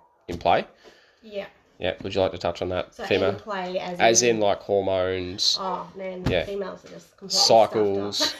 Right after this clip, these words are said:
Speaker 2: <laughs>
Speaker 1: Yeah. I think, I think you said that before. Females are a totally different beast.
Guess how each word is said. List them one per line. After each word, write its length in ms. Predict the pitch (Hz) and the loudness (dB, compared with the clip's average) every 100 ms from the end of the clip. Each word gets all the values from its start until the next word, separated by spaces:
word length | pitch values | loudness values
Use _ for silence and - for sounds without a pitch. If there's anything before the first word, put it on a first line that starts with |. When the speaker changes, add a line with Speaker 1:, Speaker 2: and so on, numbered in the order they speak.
| - | -6
Speaker 2:
<laughs> 40 | 110 | 2
Speaker 1:
Yeah. 180 | 98 202 | 4 4
I 640 | - - 415 415 - 135 | 0 0 2 2 6 6
think, 260 | 135 131 170 | 8 6 6
I 60 | |
think 160 | 156 156 | 6 4
you 80 | 120 | 2
said 220 | - 123 | 4 4
that 160 | 117 98 | 4 2
before. 340 | 104 120 107 | 0 2 2
Females 380 | - 110 104 101 | 2 2 2 0
are 40 | |
a 20 | |
totally 320 | 101 110 101 98 | 0 2 2 0
different 320 | 101 101 - | -2 -2 2
beast. 360 | 101 95 - | 2 4 0